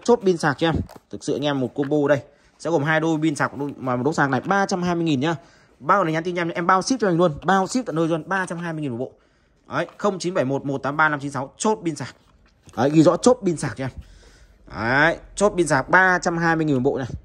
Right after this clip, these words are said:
Anh em nhìn đây, dòng pin xịn nó khác đúng không? Nhìn nó chất lượng nó khác hoàn toàn. Đó, tiền ra nó xứng đáng luôn. Đây.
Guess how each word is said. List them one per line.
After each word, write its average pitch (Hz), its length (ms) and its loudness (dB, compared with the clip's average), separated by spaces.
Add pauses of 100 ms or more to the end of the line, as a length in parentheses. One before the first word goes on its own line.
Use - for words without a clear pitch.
Anh 117 140 -12
em 127 120 -8
nhìn 113 120 -6
đây, 117 200 -8
dòng 113 140 -8 (160)
pin 131 200 -4
xịn 190 240 -6
nó 120 100 -12
khác 175 240 -4
đúng 156 80 0
không? - 180 -2 (760)
Nhìn 117 160 -6
nó 139 200 -2 (200)
chất 202 160 2
lượng 175 180 2
nó 139 60 -6
khác 180 120 -2
hoàn 151 180 0
toàn. 139 140 2 (720)
Đó, 95 240 -8
tiền 123 160 0
ra 131 100 0
nó 131 60 -4
xứng 139 160 -6
đáng 151 200 4
luôn. 165 140 4 (160)
Đây. 147 180 4